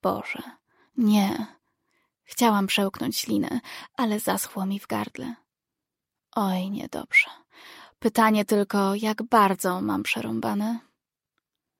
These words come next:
Szanowna pani Saint James. Urodzony w czepku dupek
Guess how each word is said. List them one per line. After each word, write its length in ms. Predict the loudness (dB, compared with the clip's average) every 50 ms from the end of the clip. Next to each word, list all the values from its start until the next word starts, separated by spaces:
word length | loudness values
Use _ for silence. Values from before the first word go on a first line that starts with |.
| _ _ _ _ _ _ _ _ _ _ _ _ _ _
Szanowna 600 | -10 -6 -4 -2 0 0 0 0 0 0 0 0
pani 520 | _ _ -6 -4 -4 -2 -4 -4 -4 -6 -8
Saint 520 | -10 -8 -6 -4 -4 -4 -6 -8 -8 -8
James. 500 | -8 -8 -8 -14 _ _ -20 -18 -18 -20 _ _ _ _ _ _ _ _ _ _ _ _ _ _ _ _ _
Urodzony 520 | 2 2 4 2 2 0 -2 -2 -2 -4
w 60 | -4
czepku 360 | 0 -2 -2 -2 -2 -6 -4 -2
dupek 560 | -2 -2 -4 _ -6 -8 -6 _ -16 _